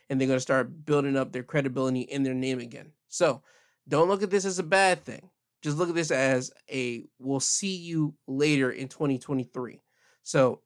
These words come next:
N X T U K is gonna be gone in September, after September fourth, after the Worlds Collide event. And N X T U K will be expanding over into N X T Europe in twenty twenty-three. So that does lead me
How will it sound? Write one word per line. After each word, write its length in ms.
N 140
X 160
T 80
U 180
K 280
is 120
gonna 240
be 120
gone 360
in 240
September, 960
after 380
September 420
fourth, 420
after 280
the 80
Worlds 260
Collide 460
event. 420
And 540
N 140
X 180
T 80
U 340
K 240
will 120
be 160
expanding 540
over 260
into 180
N 80
X 160
T 80
Europe 380
in 120
twenty 240
twenty-three. 600
So 180
that 220
does 280
lead 180
me 420